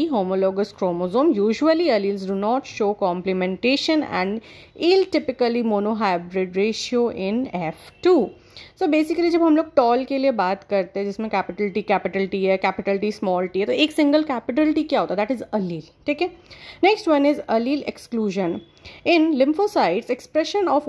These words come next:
only one of the two alleles encoding the light or heavy chain of the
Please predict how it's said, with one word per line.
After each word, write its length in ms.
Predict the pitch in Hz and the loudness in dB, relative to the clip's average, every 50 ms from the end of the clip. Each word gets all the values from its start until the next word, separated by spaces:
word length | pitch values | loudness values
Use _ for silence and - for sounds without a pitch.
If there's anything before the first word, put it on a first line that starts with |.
| 294 | 2
only 220 | 294 302 330 359 311 202 170 165 - 226 | 2 4 4 2 0 0 -4 -4 0 2
one 220 | 233 285 370 415 370 | 2 2 2 2 0
of 300 | - - 285 294 254 226 220 | 2 2 2 0 2 2 4
the 100 | 269 285 285 - 302 | 4 4 2 0 -2
two 100 | 294 277 - - 220 | -2 0 0 -2 -2
alleles 360 | 220 202 190 190 202 208 - 262 | -2 -2 -2 -2 -4 -4 -2 -2
encoding 520 | 240 226 220 233 220 214 214 262 269 277 254 | -2 -2 -2 0 0 0 2 2 2 2 2
the 140 | 254 269 262 226 202 196 | 2 2 0 2 2 2
light 320 | 196 190 202 254 294 294 - | 2 2 2 2 0 -2 -2
or 240 | - 226 240 254 247 233 - | 0 2 2 0 0 -2 -2
heavy 280 | 220 202 202 233 269 285 - - | 0 0 0 0 -2 -4 -4 -6
chain 360 | - 226 185 170 165 165 214 254 - - - - - - - | -4 -2 -2 0 0 -2 -4 -6 -8 -12 -20 -20 -12 -2 2
of 160 | 196 190 190 180 185 190 233 | 2 2 2 2 -2 -2 0
the 100 | 262 | 0